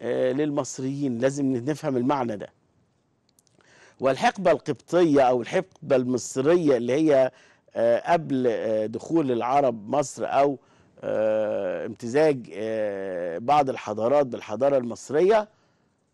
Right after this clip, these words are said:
فده، آه، شيء، آه، لا ينقص من المصرية شيء.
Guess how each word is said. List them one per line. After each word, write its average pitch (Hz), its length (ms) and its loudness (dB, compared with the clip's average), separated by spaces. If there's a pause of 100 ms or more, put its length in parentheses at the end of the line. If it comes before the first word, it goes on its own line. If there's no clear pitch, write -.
(200)
فده، 135 260 -4 (160)
آه، 120 560 -6
شيء، 190 340 -2 (180)
آه، 123 500 -6
لا 139 160 0
ينقص 170 500 0 (120)
من 147 300 -2
المصرية 139 600 -4
شيء. 170 320 -2